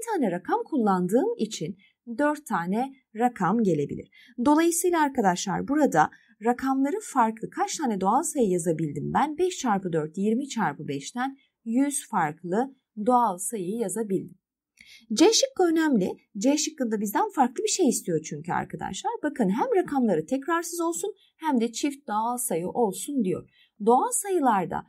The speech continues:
çiftlik durumunu incelerken yani birler basamağına gelecek çift sayıların durumunu incelerken dikkatli olmalıyız. Çünkü sıfır da birler basamağına gelebilir, iki, dört de birler basamağına gelebilir.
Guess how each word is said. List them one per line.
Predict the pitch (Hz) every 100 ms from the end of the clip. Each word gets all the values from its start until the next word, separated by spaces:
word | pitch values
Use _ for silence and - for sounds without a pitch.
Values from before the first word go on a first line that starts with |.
| _ _
çiftlik | - 269 - 440 -
durumunu | 320 277 220 196
incelerken | 220 226 226 220 262 285 220 151
yani | 196 240 233 196
birler | 202 208 311
basamağına | 392 - 285 220 185 165
gelecek | 170 160 156 170 -
çift | - -
sayıların | 349 285 214 175 170
durumunu | 240 247 170
incelerken | 233 285 226 175 196 523 415
dikkatli | 359 269 226
olmalıyız. | 151 135 131 - _ - - _
Çünkü | - 403 370 - - _
sıfır | - - 277 254 185
da | 170
birler | 147 139 135
basamağına | 175 - 196 175 156
gelebilir, | 147 139 - 185 294 294 - _ 262
iki, | 254 - 254 320 - 262
dört | 254 254
de | 185
birler | 226 202 147 165
basamağına | 226 208 156 156 269
gelebilir. | 226 170 180 -